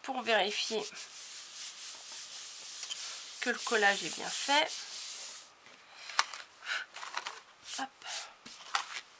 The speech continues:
Et après, bah, vous pouvez décorer, euh, comme vous avez envie. Voilà, hop, hop. En fait, c'est tout.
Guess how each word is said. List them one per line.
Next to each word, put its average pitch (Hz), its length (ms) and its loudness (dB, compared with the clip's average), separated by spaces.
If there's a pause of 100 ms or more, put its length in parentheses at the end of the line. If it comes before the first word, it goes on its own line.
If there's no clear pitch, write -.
(2000)
Et 269 140 8
après, 262 400 10
bah, 247 160 10
vous 240 140 0
pouvez 254 280 4
décorer, 254 640 6
euh, 202 100 4 (120)
comme 320 260 10
vous 254 160 -4
avez 208 220 6
envie. 196 400 2 (1600)
Voilà, - 340 -4 (180)
hop, 277 120 2 (200)
hop. - 140 8 (1040)
En 233 80 4
fait, 320 200 4
c'est 254 160 0
tout. 320 220 -2